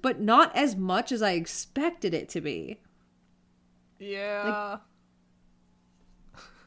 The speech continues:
Speaker 1: it's wild. Um, but yeah, so they just, they kinda go through this. They have this whole interaction, and the culmination of this conversation is that they're deciding how far war is going to fuck them up. Like, how much,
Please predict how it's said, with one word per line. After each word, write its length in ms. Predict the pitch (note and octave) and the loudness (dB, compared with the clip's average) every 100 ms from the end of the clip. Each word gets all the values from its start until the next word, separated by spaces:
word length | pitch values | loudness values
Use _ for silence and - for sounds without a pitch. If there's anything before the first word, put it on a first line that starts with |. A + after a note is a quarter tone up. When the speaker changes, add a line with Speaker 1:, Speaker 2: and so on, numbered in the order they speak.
| _ | _
Speaker 1:
it's 340 | B3+ C4 - - - _ _ _ | -10 -8 -10 -16 -20 _ _ _
wild. 720 | G3+ G3+ F#3+ F3 D#3 E3 - - _ _ _ A#4 G4+ - - - - | -6 0 2 2 0 -6 -14 -20 _ _ _ -12 -12 -14 -20 -20 0
Um, 320 | A#3+ A#3+ A3+ - _ _ _ - | 4 4 2 -6 _ _ _ -2
but 160 | A3+ E4 | 4 6
yeah, 160 | C4+ | 6
so 140 | A3+ D4+ | 4 6
they 100 | E4 | 6
just, 240 | E4+ - | 6 2
they 100 | D4+ | 0
kinda 280 | D4 D#4+ D#4+ | 4 4 4
go 160 | C4+ | 2
through 240 | C4 G#3 G3 | 2 0 0
this. 200 | F#3+ F#3+ | 0 0
They 140 | G#3 | 2
have 240 | A3 A3 G3 | 4 2 2
this 160 | G#3 | -4
whole 280 | G3+ A3 A3 | 0 2 2
interaction, 880 | G#3+ G#3 G3+ F3 F3 - F#3 F3+ F3+ - | 2 2 4 2 0 -2 -2 -2 -6 0
and 280 | G3 F#3 F3+ | 2 2 -2
the 220 | F#3 G3 | -4 -6
culmination 640 | - D#4 D#4 A#3+ A3+ G#3+ | 2 4 6 4 2 0
of 80 | F3+ | -2
this 100 | F3+ | -2
conversation 640 | F3 D#3+ E3 D#3 D#3+ D#3+ | -2 -2 -4 -6 -6 -6
is 180 | F3 E3+ | -6 -2
that 380 | E3 D3+ D3+ - _ _ _ - | 0 2 0 -6 _ _ _ -6
they're 220 | F3 G#3 | 4 4
deciding 560 | G3+ G3+ B3 A#3+ A#3+ A#3+ | 4 4 6 6 4 0
how 280 | G3+ G3+ G3+ | 2 2 2
far 460 | - F#3+ F3 E3+ | 0 2 2 2
war 540 | - F3+ F3+ F3 E3 - | -2 -2 0 0 0 -2
is 320 | E3+ E3 E3 - E3+ | -4 -4 -6 -14 -8
going 280 | F3 E3+ F3 | -2 0 -2
to 100 | F#3+ | -4
fuck 300 | - E3+ - | -4 -4 -4
them 140 | D#3+ | -10
up. 240 | - - - | -10 -12 -6
Like, 220 | F3+ F3 | -4 -4
how 280 | F3 A3 A3+ | 0 2 2
much, 420 | A3 G3+ - | 2 0 -2